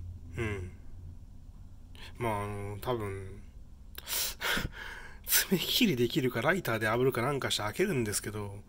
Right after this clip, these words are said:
ハサミがないから、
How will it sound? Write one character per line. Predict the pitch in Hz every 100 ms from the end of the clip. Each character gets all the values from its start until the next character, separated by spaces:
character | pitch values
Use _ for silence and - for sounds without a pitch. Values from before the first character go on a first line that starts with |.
| - - - - - - -
ハ | - 185
サ | - -
ミ | 285
が | 160 113 107 - - - - - - - - - - - - - - - - - - - - -
な | - 269
い |
か | 180
ら、 | 104 98